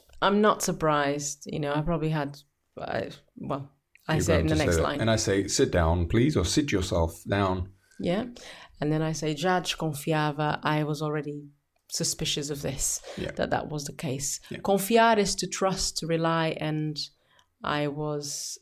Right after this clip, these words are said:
Speaker 1: uh, desconfiar is, yeah, to be actually, to be suspicious, isn't it? I can't
Speaker 2: Yeah.
Speaker 1: think of any other word.
Speaker 2: I-, in English, I think the right,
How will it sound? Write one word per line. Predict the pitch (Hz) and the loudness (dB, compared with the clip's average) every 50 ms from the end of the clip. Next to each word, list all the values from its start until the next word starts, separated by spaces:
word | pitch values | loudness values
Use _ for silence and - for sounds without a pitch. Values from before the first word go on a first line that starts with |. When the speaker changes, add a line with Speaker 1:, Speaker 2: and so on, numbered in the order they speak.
| _ | _
Speaker 1:
uh, | - 143 139 139 147 | -6 -4 -2 -2 -2
desconfiar | 165 175 196 190 - - 214 208 196 196 - 202 190 180 180 175 170 | 0 2 2 2 2 2 2 0 0 0 0 2 2 4 4 2 2
is, | 170 165 - - | 0 -2 -4 -6
yeah, | - 202 170 - | -6 -6 -6 -6
to | - 160 | -10 -6
be | 165 165 | -2 -2
actually, | 147 139 143 143 - 156 | -2 -2 -2 -6 -10 -10
to | 151 - - | -10 -10 -10
be | 151 156 143 | -8 -8 -8
suspicious, | 143 156 - - - 160 - - - 160 - - - - | -6 -6 -4 -2 -2 -2 -2 -2 -4 -6 -6 -8 -8 -8
isn't | 160 156 143 139 | -10 -8 -8 -8
it? | - - - _ _ _ | -8 -10 -14 _ _ _
I | 165 | -8
can't | - - 185 | 0 4 4
Speaker 2:
Yeah. | 175 | 4
Speaker 1:
think | 135 147 156 | 4 2 -4
of | 147 | -6
any | 151 147 147 | -6 -6 -6
other | 151 160 - | -8 -8 -10
word. | - - - - | -10 -12 -8 -8
Speaker 2:
I-, | - | -8
in | - - 131 135 135 | -4 0 2 2 2
English, | 147 135 117 95 - | 4 4 4 4 4
I | 104 98 | 2 0
think | 92 98 104 104 98 | 0 0 -2 -2 -2
the | 104 | -2
right, | 104 101 95 92 98 | 2 4 4 2 2